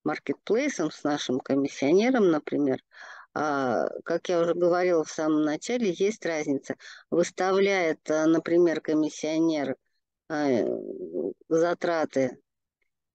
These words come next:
которые он оплатил, либо от своего имени, в зависимости от того, как у нас оформлен договор, либо от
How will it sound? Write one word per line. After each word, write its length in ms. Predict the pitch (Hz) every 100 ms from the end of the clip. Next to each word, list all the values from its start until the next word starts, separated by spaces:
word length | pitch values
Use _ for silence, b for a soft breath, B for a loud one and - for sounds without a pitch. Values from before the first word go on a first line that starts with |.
| _
которые 460 | - 165 - 156 156
он 140 | 151
оплатил, 720 | 160 - 175 180 - 254 285 269 B B
либо 560 | - 202 208 196 165 147
от 260 | - - -
своего 680 | - 156 160 165 156 151 143
имени, 480 | 135 180 214 226 233
в 60 |
зависимости 640 | 202 185 170 170 160 - 151
от 80 |
того, 280 | - 151 220
как 240 | 226 185 165
у 40 |
нас 260 | 165 160 156
оформлен 540 | 175 180 190 190 185
договор, 560 | 175 165 170 165 143 - B B B -
либо 580 | 180 175 175 170 202 254 b _
от 420 | - 190 185 175